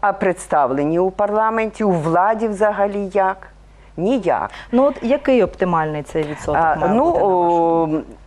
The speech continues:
Speaker 1: у світі вирахували, і це вже підтверджено, а,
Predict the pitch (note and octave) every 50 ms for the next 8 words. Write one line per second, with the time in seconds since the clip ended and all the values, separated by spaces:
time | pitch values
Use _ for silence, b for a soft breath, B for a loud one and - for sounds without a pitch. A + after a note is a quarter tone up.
0 | - - - - - - - A#3+ G#3+ - - D4+ F#4 G#4 G4+ - F4 F4 D4+ C4
1 | A3+ C4 C#4 C#4 B3 - - A3 G#3 G#3 G3+ G3+ G3 G3 G3 F#3 - F#3 G3 F#3+
2 | - - A3+ A3 F#3+ F3+ G3 F#3 - F#3+ E3+ - - F#3+ G3 G3 F#3+ E3+ E3+ E3
3 | E3+ D#3+ D#3+ D#3+ D#3 D3+ D3+ D3+ B B B B B B - C3+ C3+ C3 C3 B2+
4 | B2+ C3+ C3+